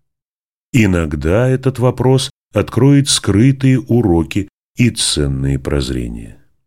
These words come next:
Задавая общий вопрос, приглашающий к размышлению,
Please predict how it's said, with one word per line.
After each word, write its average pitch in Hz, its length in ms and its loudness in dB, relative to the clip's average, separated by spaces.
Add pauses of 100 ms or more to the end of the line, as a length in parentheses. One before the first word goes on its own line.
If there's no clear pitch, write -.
(520)
Задавая 80 540 2
общий 78 480 -4
вопрос, 69 600 -4 (420)
приглашающий 78 800 0
к 69 80 -10
размышлению, 71 880 -2